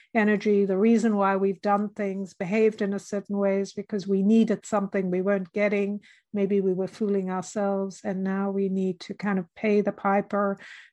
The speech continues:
do the work, which ties into the cards. I find it interesting that it's seven and six minutes, seven degrees, six minutes,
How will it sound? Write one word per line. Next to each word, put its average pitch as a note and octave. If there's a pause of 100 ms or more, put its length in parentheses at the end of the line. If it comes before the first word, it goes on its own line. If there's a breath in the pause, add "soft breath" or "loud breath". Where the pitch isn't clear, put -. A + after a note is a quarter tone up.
(100)
do A#3
the G#3
work, G3 (320 soft breath)
which -
ties G3
into F#3+
the F3+
cards. G#3+ (1120 soft breath)
I A3+
find B3
it A3+
interesting A3
that G3+
it's -
seven G#3 (100)
and G3+
six - (300)
minutes, G#3+
seven G3+
degrees, G3+
six -
minutes, A#3